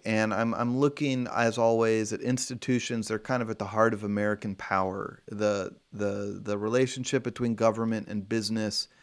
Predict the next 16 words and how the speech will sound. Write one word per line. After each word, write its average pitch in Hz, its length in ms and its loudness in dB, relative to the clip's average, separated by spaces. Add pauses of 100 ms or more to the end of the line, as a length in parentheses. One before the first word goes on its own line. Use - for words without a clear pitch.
(500)
Um, 85 420 -12
you - 80 -10
know, 50 320 -8 (200)
a-, 104 100 2
all 131 340 2
this 131 180 4
stuff 127 340 4
is, 107 220 -2
is 104 300 -4
really 110 600 0 (160)
of 101 280 -6
interest 127 420 -2
to 117 60 -4
me. 98 440 -4 (600)
So, 113 640 6 (160)
um, 95 680 0